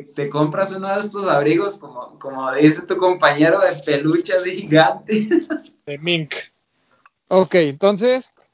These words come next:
Speaker 1: No,
Speaker 3: ¿no
Speaker 1: es
Speaker 3: hay
Speaker 1: más
Speaker 3: forma?
Speaker 1: cole-, es más coleccionable, pero me parece interesante porque de hecho vi el Converse que va a sacar Ambush y tiene también un tema así como peludo, o los Dunk que salieron de Grateful Dead son peludos también, como que ve-, veo,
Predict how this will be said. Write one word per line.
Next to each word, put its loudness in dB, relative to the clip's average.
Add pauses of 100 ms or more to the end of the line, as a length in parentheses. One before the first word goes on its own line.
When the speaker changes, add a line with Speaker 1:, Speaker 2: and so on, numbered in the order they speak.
Speaker 1:
No, 2
Speaker 3:
¿no 6
Speaker 1:
es 6
Speaker 3:
hay 6
Speaker 1:
más 4
Speaker 3:
forma? 6
Speaker 1:
cole-, -2 (100)
es 0
más -2
coleccionable, -4
pero 0
me 0
parece -4
interesante -2
porque -12
de -4
hecho -12 (180)
vi 0
el -6
Converse -8
que -14
va 2
a -4
sacar -2
Ambush 0
y -16
tiene -2
también -4
un -8
tema -2
así -6
como -6
peludo, 2 (420)
o -2
los 0
Dunk 4
que -4
salieron 4
de 2
Grateful 2
Dead 2
son 0
peludos 2
también, -8
como -14
que -6
ve-, -6
veo, 2